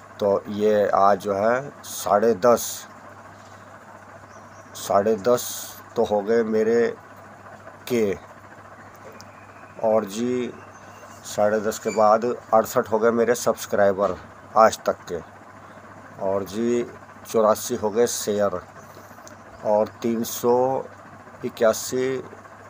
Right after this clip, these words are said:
लगभग comments हैं, और recent views last days लिखा रहता है उसमें, वो है टू पॉइंट फ़ोर।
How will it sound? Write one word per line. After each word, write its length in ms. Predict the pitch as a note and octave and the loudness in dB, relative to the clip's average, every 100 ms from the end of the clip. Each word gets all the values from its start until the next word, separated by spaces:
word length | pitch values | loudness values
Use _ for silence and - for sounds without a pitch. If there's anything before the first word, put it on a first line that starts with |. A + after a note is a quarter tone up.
| - | -16
लगभग 500 | A#2 A2 G2 A#2+ A#2+ - - - - - - | -4 -4 2 0 0 -10 -18 -20 -20 -20 -6
comments 460 | A#2 A2 G#2+ G#2 - | 0 2 2 0 -8
हैं, 220 | G2 F#2+ F2 - - - - - - - A2 | -8 -8 -10 -16 -20 -20 -20 -20 -20 -8 0
और 440 | G#2+ G#2+ G#2+ A2 - - - - - - - A2 | 2 4 2 0 -6 -20 -20 -20 -20 -20 -16 -8
recent 540 | A#2 - B2+ B2+ B2+ | -6 0 2 2 2
views 500 | A2 A#2+ C3+ C3 C#3 - - - - G#2 | -4 -2 -2 -2 -8 -14 -20 -20 -18 -6
last 480 | G#2+ A2+ A2+ - G#2+ | 4 6 6 0 -6
days 320 | G2 A#2 G#2 | 0 0 0
लिखा 320 | G#2 - - | -6 -6 -2
रहता 300 | G#2 G2+ - | -2 0 0
है 120 | G#2+ G#2+ | 2 2
उसमें, 320 | A2 A#2 A#2+ | -2 -2 -2
वो 240 | A2+ A2 | 0 -2
है 160 | G#2+ A#2+ | 0 -2
टू 240 | - B2 A2 | 0 -4 0
पॉइंट 220 | A2+ A2 A#2 | 2 2 -2
फ़ोर। 420 | - A2+ G#2+ E2+ | -4 0 2 0